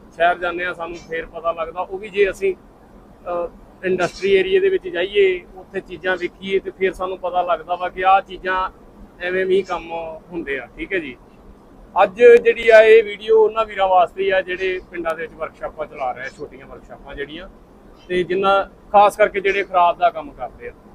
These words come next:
ਅੱਜ ਆਪਾਂ ਗੱਲ ਕਰਨ ਲੱਗੇ ਆ, ਆਪਾਂ ਜਿਵੇਂ ਆਹ ਟੂਲ ਪਹਿਲਾਂ ਚਲਾਉਂਦੇ ਸੀਗੇ, ਠੀਕ ਹੈ ਜੀ,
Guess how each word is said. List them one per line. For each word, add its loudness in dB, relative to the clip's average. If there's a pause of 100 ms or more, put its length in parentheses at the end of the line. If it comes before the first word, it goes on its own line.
(680)
ਅੱਜ -2
ਆਪਾਂ 4
ਗੱਲ 0
ਕਰਨ 0
ਲੱਗੇ -2
ਆ, 2 (1500)
ਆਪਾਂ 6
ਜਿਵੇਂ 10
ਆਹ 10
ਟੂਲ 0
ਪਹਿਲਾਂ 2
ਚਲਾਉਂਦੇ -8
ਸੀਗੇ, -20
ਠੀਕ -8
ਹੈ 0
ਜੀ, -8